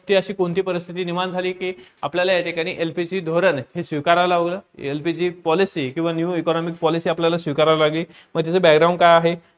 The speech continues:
लिबरलायझेशन काय आहे, प्रायव्हेटायझेशन काय आहे, ग्लोबलायझेशन काय आहे, या सगळ्या बाबी आपल्याला इथं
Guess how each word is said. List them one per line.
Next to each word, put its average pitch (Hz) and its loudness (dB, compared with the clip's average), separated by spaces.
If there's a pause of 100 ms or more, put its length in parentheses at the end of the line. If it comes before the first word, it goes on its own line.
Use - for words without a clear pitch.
लिबरलायझेशन 180 4
काय 165 8
आहे, 165 2
प्रायव्हेटायझेशन 180 2
काय 165 6
आहे, 160 2
ग्लोबलायझेशन 180 4
काय 160 2
आहे, 151 0
या 175 2
सगळ्या 208 2
बाबी 170 2
आपल्याला 143 0
इथं 156 2